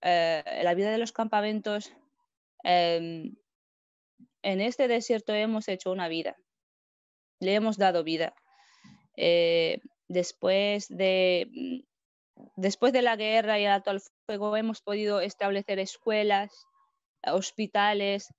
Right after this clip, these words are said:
centros de educación, y eso es como, mm, un motor de arranque a-, para adelante.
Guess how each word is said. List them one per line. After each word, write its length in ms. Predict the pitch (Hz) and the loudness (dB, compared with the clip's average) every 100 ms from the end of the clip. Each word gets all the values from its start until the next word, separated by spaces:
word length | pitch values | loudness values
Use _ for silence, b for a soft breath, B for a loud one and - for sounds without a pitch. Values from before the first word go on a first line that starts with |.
| _ _ _ _ _ | _ _ _ _ _
centros 560 | - 226 220 208 208 | -2 0 0 -2 -2
de 220 | 202 196 | 0 0
educación, 800 | 190 185 - 190 - 202 202 208 - | 0 -2 0 0 0 -2 -2 -2 -6
y 180 | 202 | -4
eso 260 | 220 233 220 | -2 -2 -2
es 240 | - 214 | -2 -6
como, 460 | - 226 220 220 - | -6 -4 -2 -4 -6
mm, 460 | - 180 196 196 190 - _ | -10 -10 -8 -6 -8 -12 _
un 180 | 220 220 | -2 0
motor 320 | 220 208 226 | 0 0 0
de 80 | 226 | 4
arranque 460 | 202 185 185 - 180 | 2 2 -4 -4 -2
a-, 200 | 170 - | -2 0
para 200 | 185 175 | 0 2
adelante. 560 | 165 165 165 156 - | 0 -2 -6 -6 -8